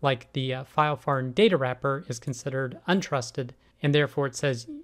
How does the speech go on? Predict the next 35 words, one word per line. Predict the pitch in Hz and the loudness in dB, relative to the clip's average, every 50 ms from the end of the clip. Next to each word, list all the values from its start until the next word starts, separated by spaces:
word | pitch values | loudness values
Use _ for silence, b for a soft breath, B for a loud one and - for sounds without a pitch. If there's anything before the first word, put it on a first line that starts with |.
| _ - | _ -4
know, | 135 | -4
you | 131 123 120 131 | -2 -2 -2 -2
must | 139 143 139 - - | -2 -2 -2 -4 -4
be | - 131 | -6 -6
super | - - 156 - - 135 | -4 -4 -4 -4 -4 -4
user | 127 127 117 - 135 127 120 | -4 -4 -6 -4 -4 -6 -6
to | 117 - - 131 117 | -6 -6 -6 -6 -6
create | 120 - - 123 120 120 117 | -6 -6 -6 -6 -6 -6 -8
this | - - - - | -12 -14 -12 -12
extension. | - - - 135 127 113 - - 165 - _ _ _ _ B B B B B B B | -10 -8 -6 -6 -6 -8 -10 -14 -14 -14 _ _ _ _ B B B B B B B
So | - - 151 | -2 0 0
it's | 139 - - | 0 0 -2
an | 165 180 190 - | -4 -4 -2 -2
interesting | 185 185 - 202 190 175 156 - - - 165 160 156 151 143 - _ _ _ _ - | -2 -2 0 0 0 0 -2 -2 -2 -2 0 0 -2 -4 -6 -10 _ _ _ _ -10
adjustment | 139 120 - 202 180 - - 160 139 - | -6 -4 -2 -2 -2 -2 -4 -4 -6 -6
that's | - 127 - - - _ - | -8 -10 -10 -12 -16 _ -2
coming | - 151 147 143 139 135 | 0 2 2 2 0 -2
with | 135 - - | -6 -6 -4
thirteen, | - 147 156 - - - 202 208 170 135 131 135 | -4 -4 -4 -4 -2 0 2 2 2 0 -2 -2
and | 135 135 | 0 0
they | 135 | 2
mentioned | 135 139 143 - - 139 123 | 2 0 0 0 -2 -4 -2
there | - 143 139 143 277 226 | -2 -4 -4 -4 -2 -2
are | 139 139 135 131 127 123 _ _ _ _ _ _ _ _ - | 0 0 0 -2 -4 -6 _ _ _ _ _ _ _ _ -12
twenty-four | - - 170 170 170 165 - 165 147 | -6 -2 -2 0 0 0 0 -2 -2
trusted | - - 147 135 - - 156 147 | 0 0 0 0 0 -2 -4 -4
and | 139 | -4
twenty-four | 123 - - 151 147 139 - - 147 139 135 131 127 B B B B B B B - | -4 -4 -4 -2 -2 -2 -2 -2 0 0 0 -2 -4 B B B B B B B 0
not | 170 208 190 | 0 0 -2
trusted | - - - 147 131 - - - 139 131 135 - b b b b b b b | -2 -4 -2 -2 -2 -2 -4 -6 -6 -6 -8 -16 b b b b b b b
extensions. | - - - - - 170 175 - - - - 180 - - _ B B B B B B | -10 -10 -4 0 0 0 0 0 -4 -8 -10 -12 -14 -16 _ B B B B B B
So | - - 160 151 | 2 2 2 4
basically | 143 175 180 175 - 156 - 151 147 139 | 4 4 2 2 2 2 2 2 2 2
it | 113 | 0
helps | 127 151 156 - - - - - - | 0 -2 -2 -4 -6 -10 -10 -10 -12